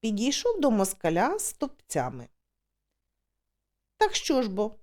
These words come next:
дає москаль за його гроші тільки три стовпця. «Цури йому, який дорогий! Не вмру без них, знайду ще чого смачнішого». І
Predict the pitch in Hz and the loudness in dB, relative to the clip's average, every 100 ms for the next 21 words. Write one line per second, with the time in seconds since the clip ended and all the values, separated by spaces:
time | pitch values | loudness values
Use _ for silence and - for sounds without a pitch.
0 | _ _ - 180 233 262 262 415 349 254 | _ _ -10 4 4 6 6 4 4 2
1 | 247 - - 381 403 233 190 214 226 233 | 0 -2 2 4 4 2 2 2 2 0
2 | 240 285 220 202 339 453 - 285 - 427 | 2 2 2 4 6 4 4 -2 4 4
3 | 440 440 392 - 392 403 392 - 403 392 | 6 2 0 4 6 6 4 2 0 0
4 | - - 359 330 330 - _ _ _ _ | -6 -2 0 0 -4 -18 _ _ _ _
5 | _ _ _ _ _ _ _ _ _ _ | _ _ _ _ _ _ _ _ _ _
6 | _ _ _ _ _ _ _ _ _ _ | _ _ _ _ _ _ _ _ _ _
7 | - 330 269 233 226 220 214 208 220 - | 6 10 10 8 6 6 6 6 2 -2
8 | 233 285 277 320 311 226 277 277 247 196 | 0 0 2 4 4 6 6 6 4 2
9 | 233 202 196 _ _ _ _ _ _ _ | 0 -2 -6 _ _ _ _ _ _ _
10 | _ 554 480 262 254 254 208 202 196 190 | _ 2 4 8 6 8 8 8 6 2
11 | 170 - _ _ _ - 151 269 269 226 | 0 -8 _ _ _ -14 -2 2 2 4
12 | 302 - - 262 - 196 170 180 175 175 | 2 2 2 2 2 0 0 0 -2 -6
13 | - 160 156 143 147 139 139 - _ _ | -6 -6 -6 -4 -6 -6 -8 -14 _ _
14 | _ _ _ _ _ _ _ _ _ _ | _ _ _ _ _ _ _ _ _ _
15 | _ _ _ _ _ _ _ _ 302 | _ _ _ _ _ _ _ _ 6